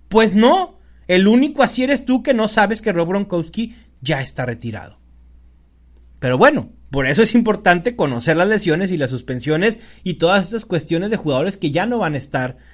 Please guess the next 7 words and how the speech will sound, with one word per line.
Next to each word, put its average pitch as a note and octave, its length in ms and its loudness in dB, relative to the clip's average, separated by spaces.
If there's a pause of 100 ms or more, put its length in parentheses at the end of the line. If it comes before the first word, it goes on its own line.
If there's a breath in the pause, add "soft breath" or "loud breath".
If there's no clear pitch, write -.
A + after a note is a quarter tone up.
(200 soft breath)
disponibles, C3+ 920 -2 (380 soft breath)
eh, A2 840 -6
para B2 240 -2
el B2 80 -4
dos A#2+ 160 -2
mil B2+ 180 -2
diecinueve. A2 680 -10